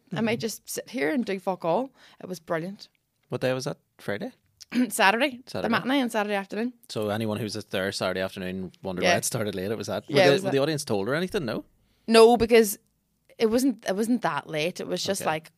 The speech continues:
Speaker 1: it was, like, less than ten minutes, and th-, they, that, that audience are having a drink and having a good time anyway, so they're not bothered.
Speaker 2: Mm-hmm.
Speaker 1: Do you know what I mean?
Speaker 2: Yeah,
Speaker 1: It's only
Speaker 2: yeah.
Speaker 1: ten minutes, but very fun times.
Speaker 2: So what's the next thing then? What's,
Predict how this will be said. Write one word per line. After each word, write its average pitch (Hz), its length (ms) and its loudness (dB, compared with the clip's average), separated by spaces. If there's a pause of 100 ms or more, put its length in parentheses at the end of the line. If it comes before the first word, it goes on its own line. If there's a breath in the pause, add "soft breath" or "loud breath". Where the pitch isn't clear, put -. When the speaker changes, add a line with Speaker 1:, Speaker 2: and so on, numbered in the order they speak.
(120)
Speaker 1:
it 185 80 -2
was, 175 140 0
like, 170 160 -6
less 170 240 -2
than 190 100 -6
ten 180 220 -6
minutes, 156 340 -6
and 165 500 -6 (480)
th-, - 140 -8
they, 190 140 0
that, 165 540 0
that 180 160 -2
audience 156 280 -6
are 180 60 -6
having 165 160 -8
a 165 40 -8
drink 160 200 -6
and 185 80 -8
having 185 140 -2
a 180 40 -2
good 170 140 2
time 175 180 -2
anyway, 175 240 -4
so 196 120 -8
they're 202 100 -4
not 220 140 -2
bothered. 165 420 -8
Speaker 2:
Mm-hmm. - 180 -20
Speaker 1:
Do - 100 -12
you 180 40 -6
know 160 60 -6
what - 20 -4
I 151 40 -4
mean? 180 120 -12 (280)
Speaker 2:
Yeah, - 80 -16 (100)
Speaker 1:
It's - 100 -14
only 185 100 -4
Speaker 2:
yeah. - 60 -10
Speaker 1:
ten 170 160 -10
minutes, 165 320 -10
but - 180 -8
very 165 280 -6
fun 165 180 -8
times. 165 380 -12 (180)
Speaker 2:
So - 140 -6
what's 110 180 -4
the 107 100 -8
next 92 440 -8
thing 110 220 -6
then? 110 280 -6
What's, - 420 -8